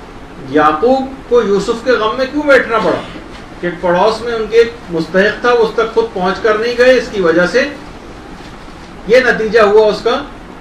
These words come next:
کہ یہ کیوں پڑوسی کی خبر گیری نہیں کی۔ ایک امر ارشادی ہے، ذرا خیال رکھنا چاہیے تھا، ایک نبی کی شان سے تھوڑے سے بعید بات تھی۔ تو اسی دنیا میں ایک نقصان یہ ہوا کہ اپنے بیٹے سے اتنے سال تک دور رہنا پڑا۔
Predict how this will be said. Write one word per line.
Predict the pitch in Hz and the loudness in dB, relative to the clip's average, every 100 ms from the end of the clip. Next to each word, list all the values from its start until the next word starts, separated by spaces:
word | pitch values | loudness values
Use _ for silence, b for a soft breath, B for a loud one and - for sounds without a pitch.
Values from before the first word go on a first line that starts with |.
| - - - | -18 -14 0
کہ | 214 196 175 | 2 2 -2
یہ | 160 151 147 147 - - - - - - | -4 -8 -12 -14 -16 -18 -18 -18 -18 -2
کیوں | 302 311 247 | 0 0 0
پڑوسی | 226 220 233 247 | 2 2 -2 -4
کی | 247 | 0
خبر | 226 220 185 | 2 2 2
گیری | 190 185 | 2 2
نہیں | 175 | 0
کی۔ | 127 - - - - - - - - - - | -4 -8 -14 -18 -18 -18 -16 -16 -16 -16 -6
ایک | 143 151 | -4 -2
امر | 147 208 | 2 4
ارشادی | 214 175 160 170 285 240 | 4 4 0 2 0 0
ہے، | - - 139 | -4 -14 -6
ذرا | 143 196 - | 0 0 0
خیال | 170 170 247 | -2 0 2
رکھنا | 240 208 208 | 0 -2 -2
چاہیے | 175 156 | 0 0
تھا، | 175 220 | 0 0
ایک | 190 | 0
نبی | 156 160 | -4 -4
کی | 190 185 | -6 -4
شان | 175 185 | -2 -2
سے | 202 | -2
تھوڑے | 190 190 185 | -2 -2 -2
سے | 185 | -2
بعید | 196 247 214 | -2 -2 -2
بات | 196 180 | -2 -2
تھی۔ | - 208 - - - - - | -8 -12 -14 -18 -18 -20 -4
تو | 208 226 240 226 - - - - | 4 6 6 2 -8 -18 -16 -8
اسی | 208 285 196 | -4 -2 0
دنیا | 208 220 311 | 0 0 -2
میں | 320 | 0
ایک | 302 247 | 0 0
نقصان | 240 - 214 220 226 | -6 -4 0 0 2
یہ | |
ہوا | 208 226 226 | 4 4 2
کہ | 240 220 | 0 -4
اپنے | 185 180 202 | -6 -4 -4
بیٹے | 170 175 202 | 0 0 0
سے | 208 | 0
اتنے | 196 208 | -2 -4
سال | - 170 170 | -2 -2 -2
تک | 190 180 | -2 -4
دور | 151 143 | -4 -2
رہنا | 139 127 | -2 -2
پڑا۔ | 117 110 | -4 -6